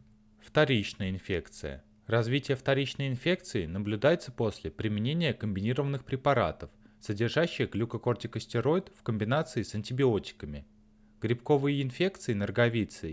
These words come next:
имеют тенденцию возникать особенно часто при длительном применении стероидов. Появление на роговице незаживающих язв после длительного лечения стероидными препаратами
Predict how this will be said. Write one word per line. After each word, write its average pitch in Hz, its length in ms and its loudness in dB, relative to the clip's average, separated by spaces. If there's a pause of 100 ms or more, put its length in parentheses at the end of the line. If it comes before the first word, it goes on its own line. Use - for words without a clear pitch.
(100)
имеют 120 300 0
тенденцию 135 500 0
возникать 104 680 -2
особенно 120 500 0
часто 156 440 -2
при - 180 -10
длительном 120 420 -2
применении 120 540 -2
стероидов. 98 600 -2 (800)
Появление 135 540 2
на 135 120 0
роговице 127 680 2
незаживающих 117 840 2
язв 98 380 2 (100)
после 117 300 0
длительного 117 500 0
лечения 117 540 0
стероидными 110 680 0
препаратами 98 840 0